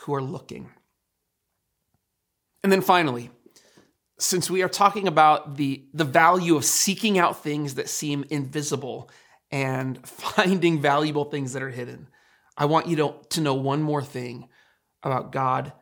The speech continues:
and his kingdom. And it's found in what Jesus said in Luke nineteen ten. "For the Son of Man came to seek and save those who are lost." Jesus said this about himself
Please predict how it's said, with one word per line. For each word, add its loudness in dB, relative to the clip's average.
and -8
his -8
kingdom. -14
And -8
it's -6
found 2
in -2
what -6
Jesus -6
said -6
in -8
Luke -8
nineteen -10
ten. -16
"For -6
the 0
Son 4
of 2
Man -6
came -10
to -12
seek -8
and -4
save -10
those -6
who -10
are -8
lost." -14
Jesus 2
said 2
this -2
about -2
himself -6